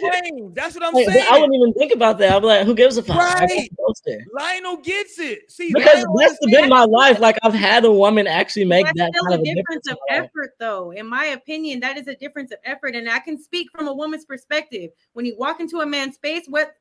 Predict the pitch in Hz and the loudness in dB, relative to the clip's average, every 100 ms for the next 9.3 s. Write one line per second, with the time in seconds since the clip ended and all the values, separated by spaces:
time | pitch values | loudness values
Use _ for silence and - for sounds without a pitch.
0 | _ _ - 349 427 392 403 311 330 370 | _ _ -14 -10 -6 -4 -4 -6 -8 -6
1 | 359 311 294 339 - 349 _ 330 330 - | -6 -6 -8 -10 -10 -14 _ -12 -12 -14
2 | _ _ 269 - 240 302 320 302 247 - | _ _ -10 -6 -6 -4 -6 -8 -12 -10
3 | 277 311 - 247 185 247 320 392 _ _ | -10 -12 -16 -16 -14 -12 -12 -14 _ _
4 | - 269 302 269 - 311 330 349 302 240 | -10 -8 -8 -12 -14 -10 -6 -6 -6 -6
5 | 254 311 269 208 - _ 277 302 262 190 | -4 -4 -4 -8 -10 _ -10 -8 -8 -10
6 | 185 262 240 294 - 311 220 - 262 311 | -10 -8 -6 -6 -8 -16 -16 -16 -10 -6
7 | 339 254 185 160 _ _ 233 254 240 185 | -6 -6 -12 -18 _ _ -10 -6 -8 -6
8 | 254 220 - _ _ 294 285 381 370 240 | -6 -6 -10 _ _ -10 -6 -4 -2 -4
9 | 254 262 427 | -6 -8 -10